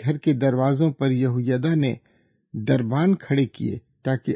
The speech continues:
ایسے لوگوں کو اندر جانے سے روکا جائے جو کسی بھی وجہ سے ناپاک ہوں۔" پھر وہ سو سو فوجیوں پر مقرر افسروں، اثر و رسوخ والوں، قوم کے حکمرانوں اور باقی پوری امت کے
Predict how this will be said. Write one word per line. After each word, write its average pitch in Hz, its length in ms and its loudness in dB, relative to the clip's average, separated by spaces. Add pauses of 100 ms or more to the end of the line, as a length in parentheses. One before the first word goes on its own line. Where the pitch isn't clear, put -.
(140)
ایسے 156 340 4
لوگوں 143 320 4
کو 139 260 -2
اندر 127 260 0
جانے 123 360 -2
سے - 200 -4
روکا 117 360 -4
جائے 135 300 -2 (360)
جو 143 220 4 (160)
کسی 180 320 2
بھی 214 180 8
وجہ 175 300 6
سے 196 200 4
ناپاک 131 680 0
ہوں۔" 113 80 -4 (680)
پھر 196 240 8
وہ 196 300 6 (160)
سو 165 300 4
سو 190 200 4
فوجیوں 160 460 4
پر 156 240 0
مقرر 143 520 0 (180)
افسروں، 151 580 -2 (340)
اثر 160 300 4
و 143 240 4
رسوخ 165 420 2
والوں، 139 400 0 (300)
قوم 180 260 6
کے 156 180 2
حکمرانوں 139 680 2
اور 131 240 -2
باقی 139 420 0
پوری 208 440 2 (100)
امت 147 320 2
کے - 120 -2